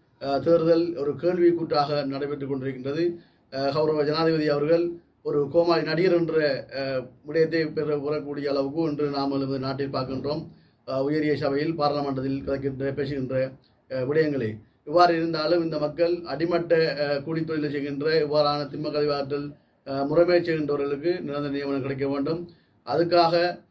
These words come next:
அஹ், நான் நினைக்கின்ற இந்த நாட்டில் இவ்வாறான நெருக்கடி இருந்தாலும், பொருளாதார நெருக்கடி இருந்தாலும், அஹ்,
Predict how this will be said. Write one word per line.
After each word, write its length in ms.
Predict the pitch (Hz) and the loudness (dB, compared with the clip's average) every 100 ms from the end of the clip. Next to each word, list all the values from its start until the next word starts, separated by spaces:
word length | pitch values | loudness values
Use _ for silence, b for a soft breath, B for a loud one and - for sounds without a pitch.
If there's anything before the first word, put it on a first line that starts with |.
| _ | _
அஹ், 120 | 143 | -6
நான் 140 | 143 156 | -4 -2
நினைக்கின்ற 420 | 160 156 160 175 | -4 -4 0 2
இந்த 140 | 165 | 2
நாட்டில் 500 | 156 156 156 170 175 | 0 -2 0 2 2
இவ்வாறான 640 | 143 151 156 160 160 160 156 | -2 -2 -2 0 0 0 -2
நெருக்கடி 340 | 147 143 147 | -4 -4 -2
இருந்தாலும், 360 | 147 151 143 131 | -2 0 0 0
பொருளாதார 220 | 143 143 | 0 -2
நெருக்கடி 280 | 139 143 143 | -2 -6 -6
இருந்தாலும், 520 | 139 139 156 196 - B B B _ - | -2 0 0 -2 -6 B B B _ -6
அஹ், 320 | 135 135 | -2 -2